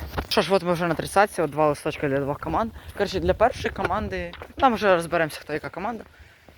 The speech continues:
Трошки підійдемо сюди. Давайте...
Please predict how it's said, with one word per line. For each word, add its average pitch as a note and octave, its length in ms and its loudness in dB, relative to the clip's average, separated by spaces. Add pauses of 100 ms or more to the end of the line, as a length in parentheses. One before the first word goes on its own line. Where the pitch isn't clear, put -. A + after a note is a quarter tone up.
Трошки F#3 340 -8
підійдемо D#3+ 400 2
сюди. G#3 340 -2 (640)
Давайте... F3 640 2